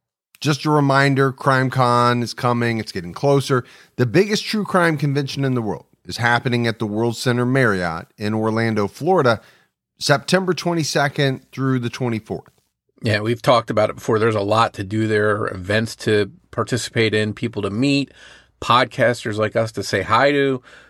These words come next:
Speaker 2: We'll be there. We'll be running an open tab for everyone that comes to our meetup.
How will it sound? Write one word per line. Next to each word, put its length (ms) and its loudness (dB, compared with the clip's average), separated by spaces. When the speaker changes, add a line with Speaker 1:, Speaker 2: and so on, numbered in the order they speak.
Speaker 2:
We'll 120 -2
be 180 2
there. 340 4
We'll 160 -2
be 220 -4
running 380 0
an 100 -6
open 320 -4
tab 380 0
for 160 0
everyone 340 0
that 160 -4
comes 560 -4
to 140 -6
our 120 2
meetup. 440 4